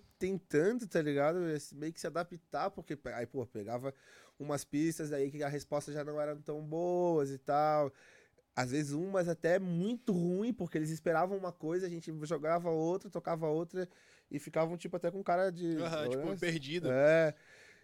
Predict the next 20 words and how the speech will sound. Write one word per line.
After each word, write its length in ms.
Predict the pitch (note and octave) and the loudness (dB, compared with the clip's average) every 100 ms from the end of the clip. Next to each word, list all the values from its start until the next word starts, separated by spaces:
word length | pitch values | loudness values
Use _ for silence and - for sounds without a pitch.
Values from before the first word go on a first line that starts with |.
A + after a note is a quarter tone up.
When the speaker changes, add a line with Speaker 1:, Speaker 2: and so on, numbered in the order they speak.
| _ _ _ _ _ | _ _ _ _ _
Speaker 1:
E 240 | C#3+ D3 D3 | 2 2 2
teve 180 | D3+ D#3+ | 0 -2
até, 160 | D#3+ | -4
cara, 320 | - D#4+ B3 D#3+ | -6 -4 -4 -4
teve 180 | E3 | 0
até, 320 | D#3+ D#3+ D#3+ - | 0 2 2 4
o, 400 | E3 E3 E3+ E3 | 4 4 2 0
o 40 | |
Gustavo, 460 | D#3 E3 - E3+ G#3+ | 0 0 4 4 4
ele 80 | |
foi 180 | G#3+ A3 | 2 2
mais 200 | G#3 G3 | 4 6
longe 180 | A#3+ E4 | 6 4
do 100 | E4 | 0
que 120 | - | 2
eu. 240 | D#4 G#3 C#3 | 6 8 8
Eu, 160 | D3+ | 6
eu 360 | C#3+ D3 E3+ F#3+ | 4 4 4 2
desanimei 460 | F3+ G3+ G#3 G#3 | 2 2 4 6
antes. 560 | A#3+ A#3 E3+ - - - | 6 6 4 -2 -14 -18